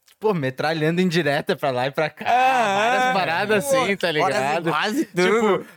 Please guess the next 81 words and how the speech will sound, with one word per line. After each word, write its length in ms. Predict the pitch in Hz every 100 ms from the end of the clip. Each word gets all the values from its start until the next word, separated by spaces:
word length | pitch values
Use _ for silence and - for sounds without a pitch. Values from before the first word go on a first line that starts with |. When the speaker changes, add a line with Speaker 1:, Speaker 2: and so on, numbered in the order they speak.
| _
Speaker 1:
tavam 340 | 190 214 226 196 -
praticamente 560 | 208 214 - 220 220 -
conversando 640 | 247 233 233 - 214 233
na 120 | 233
timeline 540 | 214 220 214 190 190 185
Speaker 2:
Aham. 280 | 202 214 202
Speaker 1:
sem 140 | 233
mencionar 420 | 254 254 240 226
o 40 | 233
arroba 320 | 214 208 226
de 80 | 220
ninguém, 320 | 262 269 226
mas 180 | 170 -
tava 240 | 170 185
ali, 220 | 226 233
tá 140 | - 156
ligado? 680 | 151 151 170 - - - -
Speaker 2:
Ah, 160 | -
ô, 40 | 170
isso 160 | 180
aí 120 | 165 139
era 180 | 151
muito 260 | 143 143 143
bom, 220 | 135 131
mano. 180 | 127 127
O 40 |
tempo 200 | - 190 175
da 100 | 240
escola 260 | - 269
também 240 | 269 381 415
era 100 | 415
assim. 180 | - 427 494
Speaker 1:
<laughs> 460 | 151 - 202 466 480
Speaker 2:
Ah, 40 |
eu 80 | 285
comecei 280 | 156 143 165
no 60 |
tempo 160 | 170 170
da 80 | 160
escola, 340 | - 226 226
eu, 300 | 151 143 139 -
eu 240 | 147 147
criei 200 | - 156
meu 100 | 175
Twitter 160 | 160 156
Speaker 1:
É, 40 |
o 40 |
meu 140 | 143 151
Speaker 2:
em 40 |
Speaker 1:
foi 100 | 165
em 20 |
Speaker 2:
dois 140 | 165 151
mil 80 | 160
e 80 |
treze. 60 | 185
Speaker 1:
dois 80 | 185
mil 40 |
e 40 | 180
onze. 260 | 127 - _ _
Speaker 2:
O 60 | 131
meu 160 | 135
foi 100 | 139
em 40 | 147
dois 120 | 151
mil 80 | 151
e 40 |
treze. 200 | 151 120
Speaker 1:
É, 20 |
dois 120 | 127 123
mil 80 | 139
e 80 | 147
onze. 340 | 139 117 104 -
Speaker 2:
Pô, 120 | 139
então 360 | 135 - 127 -
tu 80 | -
é 140 | 202
mais 200 | - -
antigo 260 | 185 175 202
que 100 | 370
o 60 |
meu. 140 | 415